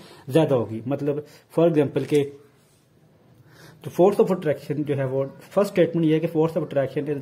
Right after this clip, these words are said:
directly proportional to product of two charges, ठीक है। और जो second statement है, मैं ये first queen कह रहा हूँ, जो second statement ये है कि the force of attraction is inversely proportional to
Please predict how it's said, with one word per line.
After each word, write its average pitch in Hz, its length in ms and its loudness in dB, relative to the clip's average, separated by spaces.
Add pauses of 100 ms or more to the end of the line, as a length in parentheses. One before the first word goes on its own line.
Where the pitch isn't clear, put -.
directly 135 320 -4
proportional 139 420 -4
to 151 180 2 (580)
product 151 360 -2
of 160 180 2 (460)
two 147 100 -2
charges, 101 440 -8 (880)
ठीक 143 160 -12
है। 160 120 -6 (220)
और 156 80 2
जो 156 60 2
second 160 340 2
statement 160 420 0
है, 156 60 0
मैं 156 120 -2
ये 139 100 -4
first 139 260 -2
queen 160 240 -2
कह 160 60 -2
रहा 147 80 -2
हूँ, 160 80 -4
जो 147 60 -6
second 156 300 -2
statement 175 380 0
ये 160 60 2
है 160 60 0
कि 160 100 -4
the 160 120 -4 (100)
force 165 220 2
of 170 60 2
attraction 151 460 -2
is 151 120 -2 (500)
inversely 147 440 0
proportional 147 480 -2
to 151 120 -2